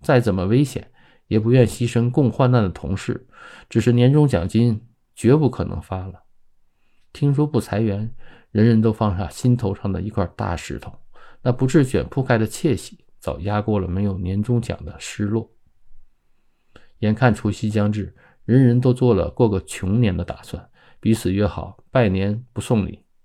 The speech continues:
以共度时间。忽然，公司突然召集主管们开紧急会议，看着主管们匆匆跑上楼，员工们面面相觑，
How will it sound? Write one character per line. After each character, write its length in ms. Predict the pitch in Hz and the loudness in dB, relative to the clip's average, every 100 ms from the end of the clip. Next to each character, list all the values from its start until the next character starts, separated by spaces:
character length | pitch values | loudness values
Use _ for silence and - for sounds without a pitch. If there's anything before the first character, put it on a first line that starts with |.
| _ _ _ | _ _ _
以 140 | 90 | -8
共 280 | 87 139 113 | -2 2 2
度 180 | 104 90 | 0 -4
时 200 | - 82 | -6 -8
间。 320 | 87 90 104 - - - - _ _ | -8 -10 -12 -18 -20 -20 -20 _ _
忽 200 | - 165 | 2 4
然， 260 | 98 - _ - _ _ _ | 4 -2 _ -20 _ _ _
公 200 | - 185 | 2 2
司 160 | 175 170 | 2 -2
突 200 | - 180 | 2 4
然 160 | 156 | 4
召 200 | 160 165 | 6 6
集 140 | 165 165 | 6 0
主 180 | - | 0
管 200 | 123 - | 0 0
们 100 | 110 | -2
开 160 | 87 135 | -2 0
紧 200 | 123 76 | 0 -2
急 100 | 98 | -4
会 180 | - 147 | -4 -4
议， 300 | 151 127 _ _ _ - - - | -2 -6 _ _ _ -20 -20 -20
看 260 | - 135 | 0 2
着 80 | 107 | 2
主 180 | - 104 | 0 -2
管 180 | 95 65 | -2 -4
们 160 | 73 | -8
匆 220 | - 123 | -2 0
匆 200 | 127 123 | 0 0
跑 200 | 123 - | -4 -6
上 160 | - 95 | -4 -4
楼， 280 | 85 101 - _ _ | -2 -6 -8 _ _
员 220 | 90 98 | -2 -2
工 160 | 101 113 | 0 2
们 140 | 104 | 2
面 280 | 90 120 127 | 0 2 2
面 200 | 104 101 | 0 -2
相 220 | - 117 | -2 -6
觑， 240 | 123 131 | -4 -10